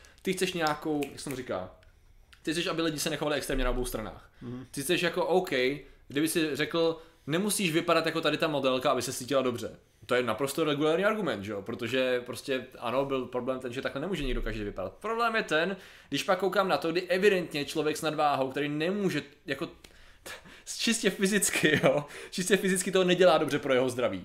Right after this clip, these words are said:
Speaker 1: To ne-, ne-, není možnost, aby to bylo dobrý pro jeho zdraví. A on to prezentuje jako, že se má takhle rád a že to jako je s tím v pohodě a všichni ostatní to žerou. Víš, to ten důsledek toho prezentování. A jako to taky nesnáším, protože, jak to říct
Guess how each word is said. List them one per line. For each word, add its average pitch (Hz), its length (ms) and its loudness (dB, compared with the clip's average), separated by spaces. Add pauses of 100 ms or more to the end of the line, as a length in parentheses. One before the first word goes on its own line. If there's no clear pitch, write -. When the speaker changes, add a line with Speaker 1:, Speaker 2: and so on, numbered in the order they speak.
(120)
Speaker 1:
To 156 120 -2
ne-, 180 120 -2
ne-, 196 360 0 (180)
není 185 320 0 (240)
možnost, 156 440 0
aby 143 140 -2
to 151 60 -2
bylo 147 120 2
dobrý 143 240 0
pro 139 140 2
jeho 151 140 6
zdraví. 120 420 -2 (240)
A 120 60 2
on 151 120 0
to 175 100 2
prezentuje 156 520 0
jako, 147 240 2
že 147 100 -6
se 156 160 -2
má 139 200 0
takhle 143 260 2
rád 131 220 4
a 127 40 -4
že 135 120 -4
to 135 80 -4
jako 127 200 -2
je 127 100 0
s - 60 -10
tím 131 160 -6
v 127 40 -12
pohodě 127 340 -4
a 120 80 -6
všichni 127 200 -8
ostatní 120 320 -8
to 123 100 -4
žerou. 113 240 -4
Víš, 107 80 -6
to - 80 -8
ten 143 120 -2
důsledek 151 400 -2
toho 139 320 2 (320)
prezentování. 107 680 0
A 101 40 2
jako 156 160 0
to 165 140 -2
taky 170 220 -2
nesnáším, 151 580 0
protože, 151 460 -2 (1160)
jak - 100 -20
to 143 60 -6
říct - 360 -6